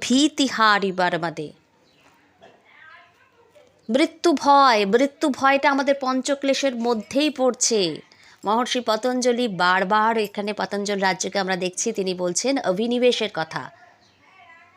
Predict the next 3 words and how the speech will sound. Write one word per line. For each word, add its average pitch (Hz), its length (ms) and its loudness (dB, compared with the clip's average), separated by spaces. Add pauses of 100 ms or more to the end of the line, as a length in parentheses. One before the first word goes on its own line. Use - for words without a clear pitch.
(1900)
অবিদ্যা 240 920 4
অস্মিতা 208 680 0
রাগ 196 680 2